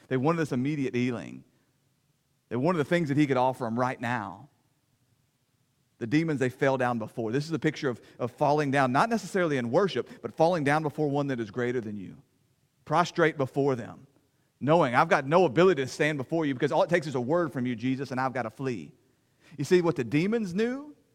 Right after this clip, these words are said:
the disciples didn't yet understand. The Pharisees sure didn't understand. The crowd didn't recognize. As of this moment in Mark's gospel,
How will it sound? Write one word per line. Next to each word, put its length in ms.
the 100
disciples 440
didn't 200
yet 120
understand. 640
The 80
Pharisees 440
sure 180
didn't 180
understand. 640
The 80
crowd 320
didn't 160
recognize. 800
As 220
of 200
this 280
moment 400
in 80
Mark's 280
gospel, 540